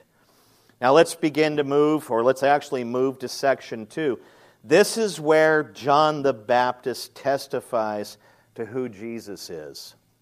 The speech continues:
Okay, that's section two. This is verses twenty-four through thirty-four, ten verses. I want to pick it up at twenty-four and twenty-five. "Now they had been sent from the Pharisees."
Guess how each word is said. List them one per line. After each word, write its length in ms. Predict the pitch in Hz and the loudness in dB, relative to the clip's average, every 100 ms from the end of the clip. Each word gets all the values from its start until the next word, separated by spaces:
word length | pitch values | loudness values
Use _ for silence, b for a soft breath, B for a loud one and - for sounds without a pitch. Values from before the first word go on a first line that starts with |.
| _ _ _ 98 | _ _ _ -16
Okay, 280 | 113 135 147 | -2 0 2
that's 180 | 127 | 0
section 520 | - - 151 151 156 131 | -4 0 0 0 -10 -8
two. 180 | 147 | -6
This 160 | 123 - | -6 -8
is 120 | 110 | -14
verses 300 | 104 139 143 - _ | -4 -4 -4 -10 _
twenty-four 680 | - 160 196 185 - 135 135 | -12 -10 -8 -10 -4 -4 -4
through 200 | 123 113 | -10 -12
thirty-four, 480 | 147 143 123 104 | -6 -6 -6 -8
ten 280 | 101 147 165 | -6 -6 -4
verses. 520 | 147 139 135 98 - - b b b b b | -2 -4 -4 -12 -20 -20 b b b b b
I 60 | 123 | 0
want 120 | 147 | 0
to 40 | |
pick 180 | 147 135 | 2 2
it 60 | 135 | 2
up 140 | 131 | 2
at 100 | 117 | 0
twenty-four 480 | 131 127 110 127 120 | -6 -6 -4 -4 -4
and 80 | 107 | -4
twenty-five. 840 | 131 110 98 - 123 110 87 76 - _ _ _ _ _ _ _ _ _ _ _ _ _ _ _ _ _ _ _ _ _ _ - | -8 -8 -8 -4 -4 -4 -6 -14 -20 _ _ _ _ _ _ _ _ _ _ _ _ _ _ _ _ _ _ _ _ _ _ -2
"Now 180 | 123 | 2
they 380 | 131 127 175 226 | 2 6 6 6
had 300 | 202 208 165 | 4 0 0
been 180 | 170 156 | -6 -6
sent 540 | - - 196 147 107 - _ _ _ - | -10 -4 -2 -2 -6 -18 _ _ _ -2
from 420 | 160 175 175 170 _ | 2 2 -2 -12 _
the 120 | 127 131 | -8 -8
Pharisees." 920 | - 147 143 117 - 85 76 - | -2 0 2 0 -4 -16 -18 -20